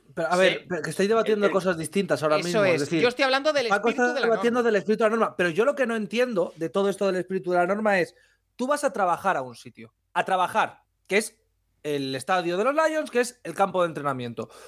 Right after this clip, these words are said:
Speaker 1: Tú no puedes apostar en ese campo, en ese esto, porque estás con otras personas y porque estás en una instalación que es del equipo.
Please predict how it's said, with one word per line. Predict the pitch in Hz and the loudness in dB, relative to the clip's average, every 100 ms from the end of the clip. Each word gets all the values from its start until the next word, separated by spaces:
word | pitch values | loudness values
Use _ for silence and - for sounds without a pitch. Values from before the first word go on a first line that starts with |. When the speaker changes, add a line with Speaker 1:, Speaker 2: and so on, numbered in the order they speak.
| - | -6
Speaker 1:
Tú | - | 0
no | 311 294 | 2 2
puedes | 262 | 2
apostar | 240 214 208 240 | 0 -2 0 0
en | 170 | 0
ese | 190 214 | -2 0
campo, | 226 220 175 175 190 | 2 0 2 0 0
en | - 143 | -4 -6
ese | 151 190 202 | -2 2 2
esto, | 202 - 196 - - _ | 2 0 -2 -6 -20 _
porque | 196 202 202 220 | 0 0 2 0
estás | - 202 202 - | 2 2 2 -2
con | 143 147 | -8 -4
otras | 208 240 | -2 0
personas | 294 311 294 302 | 0 2 0 0
y | 208 | -2
porque | 277 247 | 0 2
estás | 240 240 | 0 0
en | |
una | 240 | 0
instalación | 226 226 202 208 262 240 | 0 2 0 2 0 2
que | 226 | 0
es | 247 - | 0 -2
del | 170 254 | 0 2
equipo. | 220 226 208 135 - | 2 0 -4 -4 -10